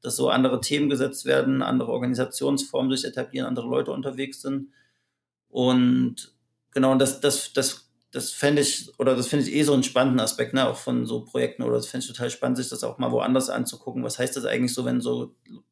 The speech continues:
Projekte tatsächlich vor Ort sind und was hat das so für Auswirkungen? Ähm, naja, und für so einen gesamtgesellschaftlichen Aspekt finde ich halt, also sozusagen einfach den Ansatz jetzt erstmal zu sagen, ähm, wir machen was, was nicht gewinnorientiert ist,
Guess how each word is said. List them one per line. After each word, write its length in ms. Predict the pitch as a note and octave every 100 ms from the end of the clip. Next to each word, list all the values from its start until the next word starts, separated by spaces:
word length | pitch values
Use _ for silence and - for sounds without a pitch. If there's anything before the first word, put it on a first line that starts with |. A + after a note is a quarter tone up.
| _
Projekte 360 | - A#2+ A#2+ A#2
tatsächlich 440 | A#2+ A#2 B2+ A#2+
vor 140 | - A#2+
Ort 220 | C3+ C3+
sind 160 | C3 B2+
und 100 | A#2+
was 160 | A#2
hat 100 | B2
das 100 | B2
so 80 | A#2+
für 180 | - -
Auswirkungen? 580 | B2 - B2 B2 A#2+ _ _ _ _ _ _ _ _
Ähm, 420 | A#2+ B2 B2 A#2 B2
naja, 240 | B2 B2+
und 120 | C3
für 100 | C#3+
so 80 | B2+
einen 120 | C3
gesamtgesellschaftlichen 1600 | B2 B2 C3+ C#3+ C#3+ D3 D3+ D3 C#3+ C#3 C#3 C#3 C#3 C#3 C3 - _ _ _ _ _ _ _ -
Aspekt 560 | C3 - - B2+ - _ - - _ -
finde 200 | C3+ C3+
ich 80 |
halt, 240 | C3 - - _ _ _ -
also 220 | A#2+ A#2+
sozusagen 320 | A#2 A#2 B2
einfach 280 | A#2 C3 B2+
den 180 | C3 B2
Ansatz 580 | B2+ D#3 C#3 B2+ - -
jetzt 160 | A2+
erstmal 480 | G#2 - B2+ B2 A#2+
zu 140 | -
sagen, 680 | B2 B2 B2+ C3 C3 B2 - -
ähm, 560 | B2+ B2 B2 A#2+ A#2+ -
wir 140 | B2
machen 260 | B2+ B2+ B2+
was, 200 | B2 C3+
was 140 | C3
nicht 240 | C3 C3
gewinnorientiert 1200 | C3 B2+ A#2 C3+ C#3 C3+ B2 C3 C3 C3 - C3+
ist, 440 | B2+ C3 - -